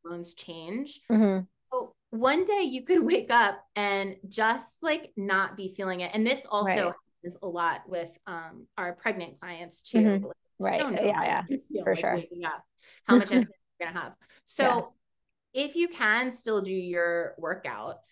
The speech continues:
Speaker 1: you
Speaker 2: Mm-hmm.
Speaker 1: know, you can take the weight down and you know
Speaker 2: Mm-hmm.
Speaker 1: that you're, that's your rate, you're still at a seven out of ten that day.
Speaker 2: Oh, okay. I
Speaker 1: Um,
Speaker 2: see.
Speaker 1: but, like, if you're having, you know, a day where, you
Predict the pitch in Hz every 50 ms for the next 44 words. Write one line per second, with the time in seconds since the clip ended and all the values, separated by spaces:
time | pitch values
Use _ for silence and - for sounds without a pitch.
0 | _ _ - 202 - 262 247 240 226 175 - _ _ _ _ _ - 269 277 277
1 | 370 349 339 381 403 403 392 370 349 294 277 233 208 226 220 226 214 196 180 165
2 | 165 160 - 214 220 226 226 240 233 233 254 277 269 226 196 180 180 180 170 -
3 | 208 190 185 - - 208 202 208 208 202 196 196 190 190 170 175 208 - - 226
4 | 233 233 196 190 196 202 190 - - - - - 220 214 214 214 214 - 233 233
5 | 233 226 226 226 226 226 - 202 202 202 196 196 190 185 185 185 185 - - 247
6 | 247 220 175 147 139 - 214 208 208 208 214 208 208 208 202 196 190 - - 208
7 | 190 - 196 196 165 - - 240 220 214 208 - - 220 262 254 247 277 277 277
8 | 277 294 277 285 277 277 285 285 294 294 302 294 269 254 233 240 - 262 269 262
9 | 247 233 226 - 220 220 196 233 226 226 220 220 214 214 208 202 196 - - -
10 | 226